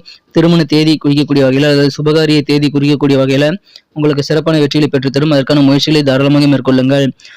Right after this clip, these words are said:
வெளிவட்டார பழக்க வழக்கங்களை உங்களுக்குன்னு புதிய நிறைய பேர் அறிமுகமாவாங்க. அதனால உங்களுக்கு புதிய நண்பர்கள் கிடைக்கக்கூடிய வாய்ப்புகளும் இருக்குங்க. பயணங்கள் மூலமாக உங்களுக்கு நல்ல வாய்ப்புகள் உண்டு. எனவே எந்த ஒரு சூழ்நிலையிலும் உங்களுக்கு சிறுதூர பயணங்கள் மேற்கொள்வதற்கான வாய்ப்புகள் கிடைத்தால்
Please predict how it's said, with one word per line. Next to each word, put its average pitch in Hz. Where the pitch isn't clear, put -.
வெளிவட்டார 165
பழக்க 147
வழக்கங்களை 143
உங்களுக்குன்னு 151
புதிய 156
நிறைய 147
பேர் 147
அறிமுகமாவாங்க. 143
அதனால 143
உங்களுக்கு 151
புதிய 160
நண்பர்கள் 156
கிடைக்கக்கூடிய 139
வாய்ப்புகளும் 139
இருக்குங்க. 135
பயணங்கள் 165
மூலமாக 147
உங்களுக்கு 143
நல்ல 147
வாய்ப்புகள் 147
உண்டு. 143
எனவே 151
எந்த 156
ஒரு 165
சூழ்நிலையிலும் 156
உங்களுக்கு 147
சிறுதூர 160
பயணங்கள் 151
மேற்கொள்வதற்கான 143
வாய்ப்புகள் 143
கிடைத்தால் 147